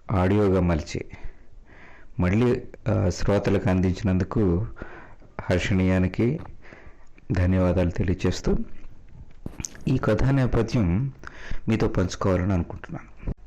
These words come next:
సాధారణంగా ఇది, ఆ, రాయడానికి ముందు కొన్ని అలజడులకు గురయ్యాను నేను.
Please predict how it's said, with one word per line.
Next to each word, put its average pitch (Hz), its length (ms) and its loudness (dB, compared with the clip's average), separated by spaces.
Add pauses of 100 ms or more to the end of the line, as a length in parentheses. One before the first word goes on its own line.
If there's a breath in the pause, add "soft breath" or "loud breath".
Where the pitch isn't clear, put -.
(160)
సాధారణంగా 139 600 2
ఇది, 117 580 2 (640)
ఆ, 110 40 4 (1200)
రాయడానికి 107 640 2
ముందు 92 500 2 (340)
కొన్ని 98 420 2 (120)
అలజడులకు 110 580 2
గురయ్యాను 85 320 2
నేను. - 300 -6